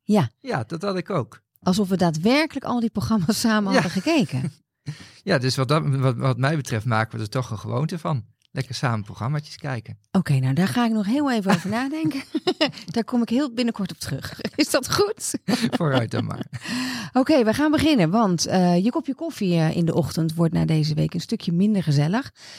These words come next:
Speaker 1: Want de laatste week van koffietijd is aangebroken.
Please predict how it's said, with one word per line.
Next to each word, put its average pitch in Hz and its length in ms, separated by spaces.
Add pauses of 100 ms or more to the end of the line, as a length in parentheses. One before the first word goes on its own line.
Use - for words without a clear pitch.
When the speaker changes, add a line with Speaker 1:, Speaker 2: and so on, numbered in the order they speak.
(160)
Speaker 1:
Want 175 120
de 160 100
laatste 156 320
week 151 160
van 143 100
koffietijd 143 460
is - 80
aangebroken. 135 800